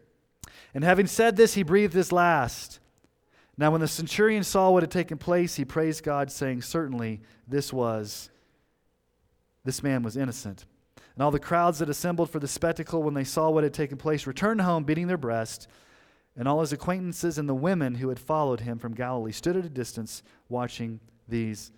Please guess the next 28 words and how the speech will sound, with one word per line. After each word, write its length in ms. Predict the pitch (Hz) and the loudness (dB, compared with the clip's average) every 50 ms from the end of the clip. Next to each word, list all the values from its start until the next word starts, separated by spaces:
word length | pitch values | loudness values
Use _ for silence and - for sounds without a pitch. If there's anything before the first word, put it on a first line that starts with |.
| _ _ - | _ _ -10
things." 480 | 113 104 90 85 - - - - - _ _ _ _ _ _ _ _ _ _ _ _ _ _ _ _ _ _ _ _ _ _ _ - - - - - - - _ - | -8 -8 -8 -10 -14 -20 -20 -20 -20 _ _ _ _ _ _ _ _ _ _ _ _ _ _ _ _ _ _ _ _ _ _ _ -20 -20 -20 -20 -20 -20 -20 _ -8
If 160 | 131 120 - | -8 -6 -2
you 60 | 139 | -2
remember 340 | 135 135 139 147 160 156 147 | -2 0 0 -2 -2 -2 -2
the 80 | 123 123 | -4 -4
three 240 | - - 143 143 131 | -6 -4 -4 -2 -2
miracles 520 | 127 139 139 139 135 131 - 123 113 110 | -2 -2 -2 -2 -2 -4 -6 -8 -8 -8
at 80 | 110 - | -10 -12
the 60 | 110 | -14
cross, 800 | - - - 127 117 98 87 90 - - - - - - - _ _ _ _ _ _ _ _ _ _ _ _ _ _ _ _ _ - | -12 -8 -6 -6 -6 -6 -8 -12 -16 -16 -16 -18 -18 -20 -20 _ _ _ _ _ _ _ _ _ _ _ _ _ _ _ _ _ -10
number 220 | - 123 120 117 113 | -8 -6 -4 -4 -4
one, 580 | 113 123 135 135 123 113 107 107 113 120 123 113 - - _ _ _ _ _ _ _ | -2 -2 -2 0 -2 -2 -4 -6 -8 -12 -14 -16 -18 -20 _ _ _ _ _ _ _
there 120 | - 117 117 | -6 -4 -4
was 100 | 113 107 | -4 -2
darkness 500 | 98 117 120 127 123 - 123 104 - - | -2 -2 -2 -2 -4 -6 -12 -10 -8 -8
over 160 | 107 98 101 | -8 -8 -8
the 120 | 98 104 | -10 -8
land, 440 | 98 98 95 90 90 90 90 95 104 _ _ _ _ _ _ | -8 -8 -10 -10 -10 -12 -14 -16 -18 _ _ _ _ _ _
symbolizing 680 | - - - 127 117 117 113 110 110 110 107 104 107 104 | -16 -10 -8 -6 -4 -2 -2 -2 -2 -4 -4 -6 -8 -8
Jesus 360 | 98 107 117 120 110 113 - | -6 -6 -6 -6 -6 -8 -10
undergoing 460 | 123 113 110 110 107 101 113 113 113 104 | -10 -10 -8 -10 -8 -8 -8 -8 -6 -8
the 80 | 98 | -8
wrath 320 | 92 101 110 113 113 113 - | -8 -8 -8 -8 -8 -10 -12
of 100 | 98 - | -12 -6
God 300 | - 113 107 104 104 - | -6 -4 -4 -4 -6 -8
for 160 | - 110 101 | -10 -12 -10
our 100 | 92 90 | -10 -12
sin. 520 | - - - - 104 90 85 85 95 104 | -12 -12 -12 -10 -10 -12 -12 -16 -18 -20